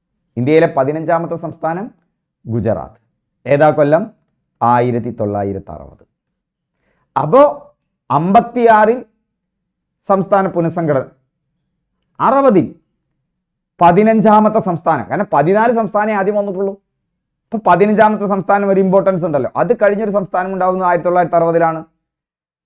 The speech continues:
പതിനഞ്ച് കഴിഞ്ഞാൽ ഇരുപത്തിയഞ്ചാമത്തെ സംസ്ഥാനം എടുത്താൽ മതി. ഇരുപത്തഞ്ചാമത്തെ സംസ്ഥാനം ഗോവ, ആയിരത്തി തൊള്ളായിരത്തി എൺപത്തിയേഴ്. ഗോവയെക്കുറിച്ച് ഓർക്കുമ്പോൾ നിങ്ങൾ ഓർത്തിരിക്കേണ്ടത്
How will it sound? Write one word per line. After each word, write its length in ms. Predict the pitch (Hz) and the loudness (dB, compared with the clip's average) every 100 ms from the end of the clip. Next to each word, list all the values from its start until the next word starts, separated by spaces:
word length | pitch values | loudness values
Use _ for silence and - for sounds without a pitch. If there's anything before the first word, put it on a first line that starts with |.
| _ 175 | _ 4
പതിനഞ്ച് 400 | 202 254 277 233 | 4 4 2 2
കഴിഞ്ഞാൽ 400 | 226 214 220 220 - | 2 2 2 0 0
ഇരുപത്തിയഞ്ചാമത്തെ 1000 | 165 180 214 - 226 196 175 190 190 185 | 2 4 2 2 0 2 2 0 0 -6
സംസ്ഥാനം 520 | 170 156 165 165 160 | -6 -2 -2 -2 -4
എടുത്താൽ 240 | 143 139 | -4 -2
മതി. 160 | 127 - _ | -4 -4 _
ഇരുപത്തഞ്ചാമത്തെ 680 | 127 165 185 180 170 175 165 | -2 0 2 0 0 0 -2
സംസ്ഥാനം 540 | 165 147 - 147 143 | -8 -8 -4 -2 -2
ഗോവ, 320 | 120 123 113 - _ _ _ _ _ _ _ - | 0 2 2 -4 _ _ _ _ _ _ _ 0
ആയിരത്തി 460 | 131 160 175 175 165 | 2 4 4 2 0
തൊള്ളായിരത്തി 560 | 156 143 139 139 135 | 0 2 2 2 -2
എൺപത്തിയേഴ്. 440 | 120 107 104 85 - - | -4 -4 -6 -14 -16 -4
ഗോവയെക്കുറിച്ച് 600 | 110 165 226 247 226 233 | 2 4 4 2 2 2
ഓർക്കുമ്പോൾ 320 | 208 208 208 | 2 2 -4
നിങ്ങൾ 400 | 196 190 185 180 | -2 2 2 2
ഓർത്തിരിക്കേണ്ടത് 720 | - - 185 147 131 107 113 | -2 -4 -4 -4 -4 -6 -8